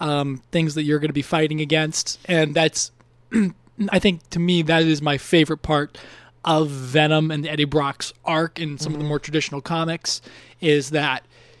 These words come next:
Speaker 1: he is a deeply troubled guy who's, you know, been down on his luck and has to fight, you know, versus, you know, being angry and bitter.
Speaker 2: Right.
Speaker 1: And that's sort of the, what the Venom symbiote latches on to.
Speaker 2: Yeah.
Speaker 1: And if he, he's dealing with that throughout this movie, and then when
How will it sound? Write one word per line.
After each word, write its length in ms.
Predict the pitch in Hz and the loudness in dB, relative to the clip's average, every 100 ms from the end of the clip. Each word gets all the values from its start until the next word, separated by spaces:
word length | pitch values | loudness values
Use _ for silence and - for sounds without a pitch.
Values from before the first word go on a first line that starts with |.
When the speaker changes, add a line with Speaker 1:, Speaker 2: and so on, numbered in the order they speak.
| _ - | _ -14
Speaker 1:
he 800 | - 180 175 170 170 160 - - | -2 2 4 4 4 2 -4 -6
is 120 | 190 | -2
a 80 | 151 | -2
deeply 380 | 135 185 185 175 | 0 0 4 2
troubled 380 | - 175 160 151 | 2 0 0 -2
guy 380 | 160 156 165 | -2 0 0
who's, 380 | 165 147 143 135 - | 0 0 0 -2 -6
you 80 | |
know, 140 | 151 139 | -6 -4
been 180 | 139 139 | -6 -2
down 180 | 156 | -2
on 120 | 151 147 | -2 -4
his 160 | 143 | -6
luck 280 | 160 151 151 | -4 -4 -4
and 100 | 151 | -8
has 180 | 151 147 | -8 -8
to 80 | 143 | -8
fight, 320 | - 151 143 - | -4 -4 -6 -10
you 80 | 160 | -6
know, 160 | 147 143 | -4 0
versus, 460 | 147 143 151 139 131 - | 0 0 -2 -6 -8 -8
you 100 | 147 | -8
know, 160 | 143 | -6
being 260 | 139 147 160 | -6 -6 0
angry 380 | 170 180 175 160 | 2 4 4 2
and 160 | 151 | 2
bitter. 340 | 190 214 220 220 - | 4 4 4 0 -6
Speaker 2:
Right. 180 | 127 117 | 0 2
Speaker 1:
And 100 | 160 | 2
that's 160 | 160 - | 0 -2
sort 200 | 175 160 | 0 0
of 120 | 139 | 0
the, 140 | 160 | -4
what 200 | 156 160 | -2 -4
the 80 | 156 | -2
Venom 460 | 131 131 156 156 151 | -6 -2 -2 -2 -4
symbiote 840 | - - 165 151 147 147 139 - - _ _ _ | -6 -4 -2 -2 -2 -2 -4 -10 -14 _ _ _
latches 600 | 151 143 151 151 - 143 | -10 -2 2 2 0 -2
on 300 | 143 165 151 131 | 2 2 2 -2
to. 340 | 151 - 147 - - - _ _ | -6 -8 -12 -18 -20 -20 _ _
Speaker 2:
Yeah. 280 | 123 107 85 - | -2 -2 -2 -4
Speaker 1:
And 360 | 165 156 147 147 | 0 0 0 -4
if 120 | - | -6
he, 80 | 190 | -10
he's 400 | 180 - 170 139 | -8 -4 -4 -2
dealing 360 | 160 160 156 | 2 2 2
with 140 | 151 - | -2 -2
that 200 | 160 151 | -2 0
throughout 260 | 165 147 | -2 -2
this 140 | 156 160 | -4 2
movie, 380 | 208 220 220 196 | 2 4 2 0
and 140 | 151 | -2
then 280 | 151 147 139 | -4 -6 -6
when 380 | 147 139 139 | -8 -8 -10